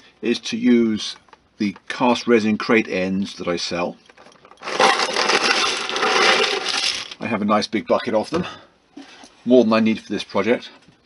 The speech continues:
You'll notice some of them are different colours. That's because I've been experimenting with different samples of resin.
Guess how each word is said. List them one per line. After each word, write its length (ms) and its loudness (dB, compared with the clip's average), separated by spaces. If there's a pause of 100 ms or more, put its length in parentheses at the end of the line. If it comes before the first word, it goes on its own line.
(760)
You'll 120 4
notice 240 6
some 160 6
of 60 8
them 80 8
are 60 8
different 320 2
colours. 340 4
That's 160 4
because 260 -2
I've 100 2
been 120 0
experimenting 800 2
with 380 -2 (120)
different 440 -4
samples 460 0
of 100 -6
resin. 380 -2